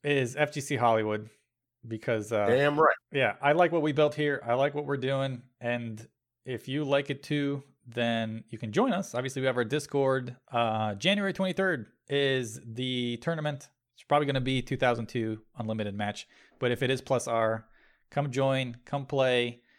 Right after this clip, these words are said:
Speaker 1: and, uh, should be a good time. Tomorrow, I'm recording Keep It Classy number two with special guest Scruffy Sword in our Discord. So that's gonna be on Patreon probably. Oh, damn, I just realized I have two podcast edits. So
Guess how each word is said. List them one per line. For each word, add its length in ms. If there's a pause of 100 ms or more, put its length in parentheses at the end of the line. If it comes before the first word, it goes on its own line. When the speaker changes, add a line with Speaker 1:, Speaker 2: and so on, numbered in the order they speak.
(360)
Speaker 1:
and, 400
uh, 160
should 160
be 80
a 40
good 200
time. 460 (640)
Tomorrow, 440
I'm 140
recording 680
Keep 200
It 40
Classy 280
number 180
two 300
with 540
special 320
guest 280
Scruffy 280
Sword 400
in 80
our 100
Discord. 580
So 200
that's 180
gonna 200
be 180
on 160
Patreon 840 (440)
probably. 840
Oh, 200
damn, 180
I 60
just 160
realized 240
I 60
have 100
two 160
podcast 500
edits. 300
So 200